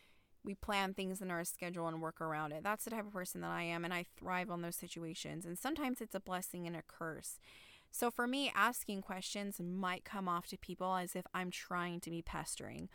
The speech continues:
or I'm trying to be annoying. But it's really because I want to be in a full understanding on what's gonna happen in that process, what it is, so that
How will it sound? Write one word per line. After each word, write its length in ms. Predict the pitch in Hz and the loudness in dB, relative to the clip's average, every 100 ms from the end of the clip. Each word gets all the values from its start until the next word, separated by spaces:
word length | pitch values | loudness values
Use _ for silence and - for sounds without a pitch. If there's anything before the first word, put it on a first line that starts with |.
| - - - | -14 -18 -2
or 180 | 190 196 | 0 2
I'm 120 | 190 | 0
trying 540 | - - 185 175 175 | -4 -2 0 2 0
to 120 | 180 | -4
be 140 | 185 180 | -6 -4
annoying. 560 | 170 165 160 147 156 - - - - | -2 -2 -2 -4 -6 -10 -14 -20 -8
But 260 | 214 220 214 | 4 6 6
it's 200 | 220 220 | 2 0
really 460 | 202 202 220 269 277 | 0 0 2 2 2
because 400 | 247 214 226 208 | 0 -4 -2 0
I 140 | - | 0
want 400 | 196 196 196 208 | 0 2 0 0
to 160 | - 202 | -4 -2
be 200 | 196 196 | 0 -2
in 80 | 185 | -2
a 60 | |
full 420 | 185 - 190 180 180 | -4 -4 -2 -2 -2
understanding 880 | 180 175 175 - 175 170 165 165 170 - | -2 -2 -4 -4 -4 -4 -2 -4 -4 -4
on 180 | 175 | -2
what's 280 | 175 170 - | -2 -2 -4
gonna 180 | - 160 | -4 -4
happen 420 | - 160 - 233 | -2 -2 0 0
in 100 | 240 | 2
that 160 | 240 240 | 2 0
process, 640 | - 233 - 233 233 - | 0 0 0 0 -2 -4
what 300 | 160 185 180 | -6 -4 -2
it 140 | 185 185 | 0 -2
is, 320 | 180 214 233 | 0 0 0
so 180 | 202 196 | -2 0
that 240 | 190 190 | 0 -2